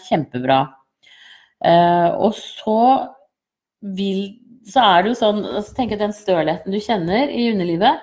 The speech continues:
det er fordi at de kynnerne du har faktisk gjør en jobb. Ehm, så, så det er positivt.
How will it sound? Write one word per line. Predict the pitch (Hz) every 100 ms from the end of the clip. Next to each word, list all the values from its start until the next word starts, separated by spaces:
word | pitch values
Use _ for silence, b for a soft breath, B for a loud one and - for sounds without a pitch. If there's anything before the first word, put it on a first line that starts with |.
| B B _
det | - 254
er | 202 165
fordi | - 190
at | 180 190 170
de | 170 175
kynnerne | - 185 143 156
du | 160
har | 170 170 185
faktisk | 151 - - -
gjør | 139 131 101 107
en | 120
jobb. | 160 202 185 b b b b -
Ehm, | 160 156 156 160 156 160 160 165 _ -
så, | - - 190 190 190
så | 208
det | 202
er | 208
positivt. | 208 151 - 139 147 147 -